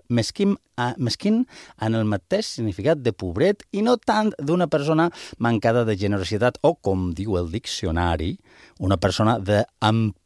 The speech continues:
que, que no té l'amplitud material o moral necessària. Això és un mesquí.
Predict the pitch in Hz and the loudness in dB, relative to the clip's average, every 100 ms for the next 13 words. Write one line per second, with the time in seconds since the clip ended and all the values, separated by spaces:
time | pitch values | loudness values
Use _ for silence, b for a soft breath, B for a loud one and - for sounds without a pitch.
0 | _ - 120 117 - - - - 117 135 | _ -2 -2 -2 -10 -12 -8 0 2 4
1 | 156 - 113 113 113 120 117 117 117 165 | 2 2 2 4 4 4 2 0 2 2
2 | 165 127 117 170 190 147 127 131 139 - | 0 0 2 2 2 0 0 2 0 2
3 | 151 147 127 123 120 139 - 123 120 - | 2 4 4 4 4 2 0 2 2 2
4 | 101 - 78 - - - - 95 92 98 | -2 0 -2 -4 -14 -14 -6 -4 -2 -2
5 | 85 - - - | -4 -6 -8 -14